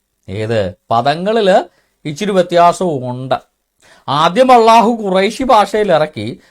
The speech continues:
പിന്നെ വേറെ ഗോത്രക്കാരൊക്കെ വരാൻ തുടങ്ങിക്കഴിഞ്ഞപ്പോ അവര് പരാതി പറഞ്ഞു അവരുടെ ഭാഷയിലും കൂടെ വേണമെന്ന്. അങ്ങനെ അറബിയിലെ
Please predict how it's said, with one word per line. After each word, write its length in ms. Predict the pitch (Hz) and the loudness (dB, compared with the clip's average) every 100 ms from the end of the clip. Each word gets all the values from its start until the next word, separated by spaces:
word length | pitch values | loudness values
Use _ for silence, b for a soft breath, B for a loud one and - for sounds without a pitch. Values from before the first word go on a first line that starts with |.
| b - | b -8
പിന്നെ 560 | 170 196 226 226 226 | -4 2 4 6 4
വേറെ 640 | 202 190 202 214 247 269 269 | 2 2 4 4 4 2 2
ഗോത്രക്കാരൊക്കെ 840 | 220 208 208 214 214 214 220 226 | 2 2 2 -2 2 2 2 0
വരാൻ 400 | 220 180 190 208 | 2 4 2 0
തുടങ്ങിക്കഴിഞ്ഞപ്പോ 680 | 196 185 180 175 156 139 170 | -2 -4 -4 -6 -6 -2 0
അവര് 280 | 160 170 233 175 | 2 0 -2 -2
പരാതി 340 | 156 165 214 | 0 0 -2
പറഞ്ഞു 320 | 196 170 185 | -6 -6 -2
അവരുടെ 480 | 180 147 151 185 233 | 0 0 -2 -4 -2
ഭാഷയിലും 500 | 185 156 160 165 160 | 0 -2 -4 -10 -10
കൂടെ 140 | 165 | -10
വേണമെന്ന്. 400 | 160 127 127 120 | -6 -6 -6 -8
അങ്ങനെ 400 | 120 180 196 170 - b b - | -8 -6 -6 -6 -10 b b -2
അറബിയിലെ 680 | 151 170 180 240 214 190 | 0 0 0 -2 -2 -2